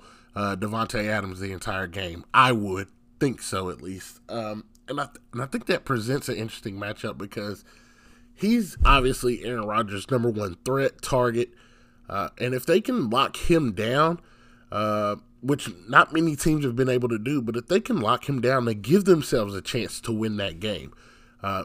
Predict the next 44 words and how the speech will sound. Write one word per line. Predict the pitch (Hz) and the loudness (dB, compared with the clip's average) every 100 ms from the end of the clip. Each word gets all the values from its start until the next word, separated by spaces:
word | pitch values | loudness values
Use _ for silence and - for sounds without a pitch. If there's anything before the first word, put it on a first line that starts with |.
| - | 2
it'll | 165 | 4
be | 175 175 | 8 6
interesting | 175 - 170 151 | 4 4 4 4
to | |
see | 135 - 135 139 131 | -2 -2 -2 0 -2
what | 110 101 120 120 - - - - - - _ _ _ _ | -6 0 2 2 -2 -12 -12 -16 -20 -20 _ _ _ _
we | 113 123 | -2 -2
get | 98 104 143 - | -6 2 2 4
out | 120 123 | -2 0
of | 110 | 0
Jared | 101 127 120 95 | 0 0 0 0
Goff, | 117 110 113 - - - - | 0 0 -2 -8 -14 -20 -14
you | 123 | -6
know, | 113 | -4
coming | 104 139 127 | -2 0 2
off | 123 120 | 0 2
of | 123 113 101 - | 2 2 0 -10
a | - | -12
quick | - 170 - | 0 0 2
turnaround | - 123 113 113 110 | 0 2 0 0 0
from | 117 95 | -2 -4
his | - - - | -8 -10 -2
thumb | 127 127 | -2 0
surgery. | - 123 120 113 117 113 113 - - - - | 2 4 4 2 2 2 0 -4 -20 -20 -4
He's | |
also | 120 120 120 | -2 2 0
being | 104 120 | 2 2
up | 110 - | 2 2
there. | 113 110 95 | 2 2 0
I'm, | 107 - - | -4 -4 0
I'm | 135 123 113 | 0 0 0
gonna | 117 117 | 0 0
go | 107 104 | 0 0
out | 101 | 0
on | 98 | -2
a | 95 | -4
branch | 95 113 101 | -2 -4 -4
and | 104 | -8
say | - | -8
it's | 98 - | -8 -8
gonna | 107 | -8
be | 95 95 90 _ - - - | -6 -8 -10 _ -20 -20 -14
single | - 190 143 135 | 6 6 6 2
digits | 113 117 110 107 | 2 0 0 -6